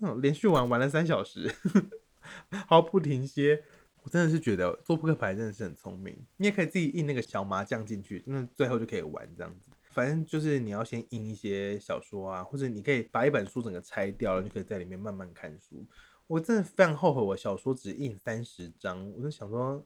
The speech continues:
OK，三十张应该够看吧。我跟你讲，有时候那个课无聊到我两堂课就看完了，我还要重看，然后发现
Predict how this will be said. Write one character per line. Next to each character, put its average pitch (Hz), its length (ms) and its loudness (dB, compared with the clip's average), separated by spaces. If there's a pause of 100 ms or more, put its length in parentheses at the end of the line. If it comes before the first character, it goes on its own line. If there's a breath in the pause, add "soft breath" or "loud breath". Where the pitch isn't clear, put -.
OK， 196 180 0
三 202 160 0
十 147 60 0
张 151 120 4
应 151 80 0
该 143 80 2
够 131 200 2
看 104 260 -6
吧。 80 240 -10
我 - 440 -20
跟 185 120 2
你 185 40 2
讲， 139 140 2
有 110 100 0
时 117 80 -2
候 147 80 4
那 160 100 2
个 127 100 0
课 135 260 2
无 98 140 -4
聊 104 120 0
到 107 220 0
我 123 140 0
两 110 180 -2
堂 98 160 -10
课 120 140 -6
就 110 80 -8
看 92 260 -8
完 64 140 -10 (100)
了， 135 140 -16 (160)
我 131 100 -6
还 139 80 0
要 151 60 2
重 104 240 -8
看， 104 200 -4
然 120 120 -2
后 160 40 -2
发 147 200 0
现 139 180 -4